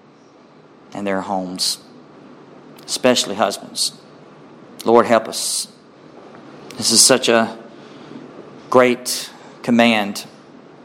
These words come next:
a duty from you, but a command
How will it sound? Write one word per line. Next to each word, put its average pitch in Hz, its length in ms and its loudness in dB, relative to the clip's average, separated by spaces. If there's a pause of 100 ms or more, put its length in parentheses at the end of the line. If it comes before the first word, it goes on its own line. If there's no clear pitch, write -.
(420)
a 107 60 0
duty 117 320 8
from 107 220 -2
you, 101 280 -2 (800)
but 123 80 6
a 127 60 6
command 131 560 -2